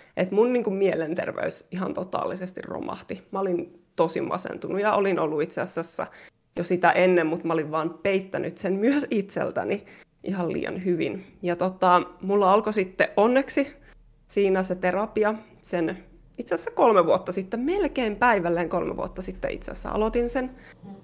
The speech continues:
Ja tota, siellä sitten kaiken maailman syntiä, syviä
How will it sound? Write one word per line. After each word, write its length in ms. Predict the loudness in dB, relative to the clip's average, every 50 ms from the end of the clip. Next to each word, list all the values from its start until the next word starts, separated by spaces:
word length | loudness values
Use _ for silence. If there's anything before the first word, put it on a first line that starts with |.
| -20 -20 -12 -6
Ja 220 | 0 2 2 2
tota, 760 | 2 0 -2 -4 -4 -4 -2 0 2 4 4 4 2 2 -2 -8 -16 -20 -20 _ _ _ _ _ -20 -20 -20 -20 -12
siellä 320 | 0 4 6 6 8 6 6
sitten 460 | 4 2 -2 -2 0 -2 -2 -2 -2 -8 -20 -20 -20 -20 -20 -20 -20 _ -20 -20 -20 -20 -20 -20 -20 -20 _ _ _ _ _ _ _ -2
kaiken 360 | 2 2 2 4 4 2 2
maailman 520 | 2 4 6 6 6 6 4 4 2 0 0 -4 -10 -12 -14 -14 -14 -16 -16
syntiä, 500 | -4 0 4 4 4 4 4 4 4 4
syviä 520 | 4 2 0 0 2 4 6 6 6 4